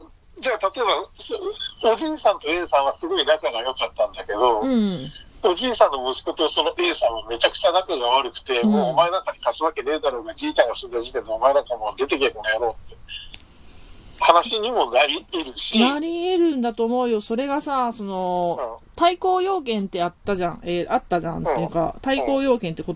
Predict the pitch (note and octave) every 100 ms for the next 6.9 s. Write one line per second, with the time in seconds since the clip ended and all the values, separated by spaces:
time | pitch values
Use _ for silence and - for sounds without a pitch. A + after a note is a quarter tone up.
0 | F3 F3+ E3 D3+ D#3 - D3 - - -
1 | - C#3+ - A#2+ G#2 - A2+ - - B2
2 | - G3+ G3 F#3 F#4+ F#4+ - A#3+ A#3+ B3
3 | B3+ C4+ C4+ C#4+ A3 F3+ - G3+ G#3 G#3+
4 | G#3 F#3+ D#3 E3+ - G3+ E3+ D#3 D3 B2+
5 | - - - - - A3+ G#4+ - D4 F#3+
6 | - B3 C#4 D4 E4 D4+ A3+ F3 D#3+